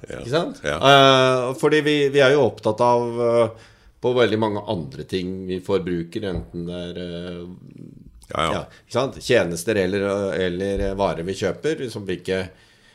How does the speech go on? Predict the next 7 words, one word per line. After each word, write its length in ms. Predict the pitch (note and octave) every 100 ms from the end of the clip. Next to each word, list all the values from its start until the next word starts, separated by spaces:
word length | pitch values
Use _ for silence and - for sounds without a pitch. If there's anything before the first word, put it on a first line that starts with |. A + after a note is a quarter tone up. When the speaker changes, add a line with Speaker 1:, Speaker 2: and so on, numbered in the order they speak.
| _
Speaker 2:
eh, 560 | F#2+ F2 F2 E2+ E2+ E2
hvilke 1120 | F#2+ E2 F#2+ F2+ F2 F2 E2+ E2+ E2+ E2+ E2+
påvirkning 560 | F2+ E2 E2+ E2+ F#2 F2
det 140 | E2
kan 140 | F2 F2
ha. 160 | F#2 D#2 - _ _
Um, 560 | - F#2 F#2+ F#2+ F#2+